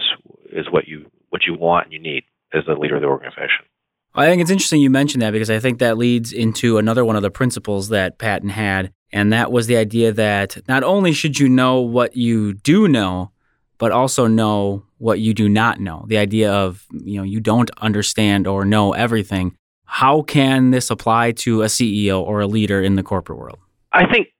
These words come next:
Speaker 1: just acknowledging what you don't know. And, and I mean, one of the key things is, is, I mean, we, we brought in, I, I know when we first started our business, we brought in somebody that really understood shipping
Speaker 2: Mm-hmm.
Speaker 1: and packaging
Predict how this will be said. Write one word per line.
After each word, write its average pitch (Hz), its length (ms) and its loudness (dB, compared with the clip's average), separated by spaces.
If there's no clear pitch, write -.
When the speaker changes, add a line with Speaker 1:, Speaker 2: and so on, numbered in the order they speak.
Speaker 1:
just 117 280 0
acknowledging 90 720 2
what 82 220 0
you 87 60 -2
don't 87 280 -2
know. 92 280 2
And, 90 280 -4
and 87 480 -8
I 98 60 -6
mean, 92 320 -4
one 101 260 2
of 101 60 2
the 90 160 2
key 123 120 4
things 85 280 0
is, 87 280 4
is, 85 140 -8
I 90 60 0
mean, 87 520 -6
we, 104 440 0
we 98 220 2
brought 101 360 4
in, 92 280 0
I, 92 280 0
I 98 360 -2
know 101 180 0
when 92 140 0
we 90 140 -6
first 107 220 2
started 98 300 2
our 85 100 -2
business, 82 380 0
we 107 140 2
brought 101 320 4
in 92 320 0
somebody 90 380 2
that 82 160 2
really 107 540 4
understood 90 640 0
shipping - 280 -2
Speaker 2:
Mm-hmm. 107 240 2
Speaker 1:
and - 120 -6
packaging 98 640 -2